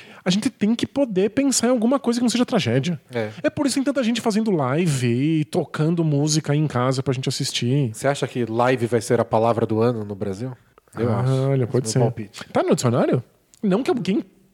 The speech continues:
Speaker 1: tenha um dicionário, nem
Speaker 2: É.
Speaker 1: olhe um dicionário, nem
Speaker 2: <laughs>
Speaker 1: tenha livros, mas
Speaker 2: É.
Speaker 1: será que tá no dicionário?
Speaker 2: Acho que não, mas deveria entrar
Speaker 1: Deve,
Speaker 2: esse
Speaker 1: ah,
Speaker 2: ano.
Speaker 1: vai tá, vai tá. No Au-, no Aurélio, ainda existe
Speaker 2: É.
Speaker 1: o Aurélio? As crianças ainda têm que ter um Aurélio
Speaker 2: Quantas
Speaker 1: na mochila?
Speaker 2: perguntas difíceis.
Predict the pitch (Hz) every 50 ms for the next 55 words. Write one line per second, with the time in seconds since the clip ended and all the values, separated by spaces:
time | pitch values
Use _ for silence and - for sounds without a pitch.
0 | - - 165 165 190 196 180 - 165 160 147 147 156 165 185 180 175 175 202 220
1 | 214 165 156 151 156 170 185 202 196 196 - 226 202 165 151 156 175 202 196 180
2 | 170 170 185 208 196 170 143 - 165 190 233 226 190 175 151 139 127 120 117 -
3 | 135 131 127 127 123 120 113 117 117 - - - - - - - 180 208 - 185
4 | 156 160 147 135 120 - 123 113 131 185 277 254 147 117 110 - - - 180 165
5 | 120 117 120 110 110 107 101 107 120 113 127 120 135 165 139 139 143 147 147 143
6 | 147 160 160 143 120 127 156 - 254 - 139 110 120 147 147 - 139 135 139 139
7 | 139 139 151 147 143 143 143 143 143 139 135 127 123 135 160 160 123 123 - 117
8 | 156 131 131 139 175 233 277 196 143 170 - - - - 185 - - - _ -
9 | - - - - 160 165 165 - 180 165 156 - 170 175 - 185 165 156 143 143
10 | 147 170 175 185 170 156 151 147 160 156 151 226 269 302 226 180 135 127 120 113
11 | 113 117 - - 131 127 127 - - 120